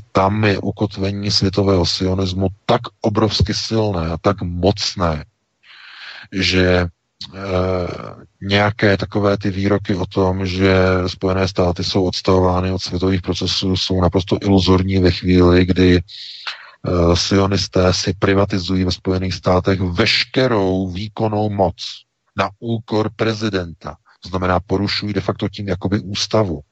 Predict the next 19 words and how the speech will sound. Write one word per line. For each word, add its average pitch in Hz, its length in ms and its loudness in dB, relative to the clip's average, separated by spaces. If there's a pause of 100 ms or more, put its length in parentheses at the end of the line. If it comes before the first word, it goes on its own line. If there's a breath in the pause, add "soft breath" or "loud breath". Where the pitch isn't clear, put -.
(1700)
Nejprve 90 440 2
mu 87 160 -4
sebrali 85 680 0 (200)
kontrolu 87 500 2
nad 85 160 0
zahraniční 85 580 0
politikou, 107 840 4 (440 loud breath)
teď 95 320 0
mu, 90 360 -4
eh, 90 580 -2
zakázali 87 640 0
stáhnout 87 600 -4
vojáky 85 760 0 (320 loud breath)
z - 60 -4
Afghánistánu 85 840 -2
a 76 40 -6
Sýrie. 104 680 0 (420 loud breath)
No 110 180 2
a 117 180 2